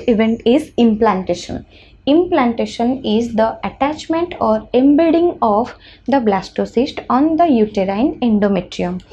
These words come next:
So this is the uterine endometrial layer. So embedding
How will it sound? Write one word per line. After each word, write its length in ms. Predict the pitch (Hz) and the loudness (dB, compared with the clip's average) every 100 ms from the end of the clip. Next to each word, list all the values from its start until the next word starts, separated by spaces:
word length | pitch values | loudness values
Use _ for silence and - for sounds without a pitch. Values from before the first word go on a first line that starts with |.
| - - - | -20 -20 -20
So 160 | - 302 | -2 2
this 280 | 247 320 - | 2 0 0
is 200 | 247 233 | 0 0
the 140 | 240 254 | 2 2
uterine 600 | 220 214 208 208 220 - | 4 2 2 2 0 0
endometrial 840 | 208 196 196 185 - 208 196 185 | 0 2 0 -2 -2 -2 0 -2
layer. 340 | 175 170 190 - _ _ _ _ - _ _ _ - | -2 -2 -4 -6 _ _ _ _ -20 _ _ _ -6
So 280 | - 285 294 | 2 2 2
embedding 540 | 254 254 285 381 381 | 4 4 6 6 4